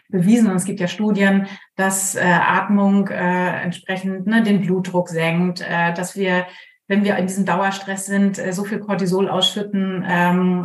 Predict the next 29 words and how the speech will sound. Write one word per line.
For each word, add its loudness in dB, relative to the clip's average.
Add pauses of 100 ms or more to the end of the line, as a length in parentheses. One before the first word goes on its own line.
(100)
dass -4
wir -6
unserem -2
Körper -2
langfristig, -6
äh, -4
damit -2
auch 0
nicht 0
gut 0
tun. 4 (340)
Und 4
halt 2
mit, 0
äh, 2
Meditation -2
oder -4
Achtsamkeitsübungen, -2
äh, -2
kannst -4
du 0
dem 2
halt -2
entgegenwirken, -2
dein -2
Parasympathikus, -2
äh, -6
entsprechend -4
stimulieren, 2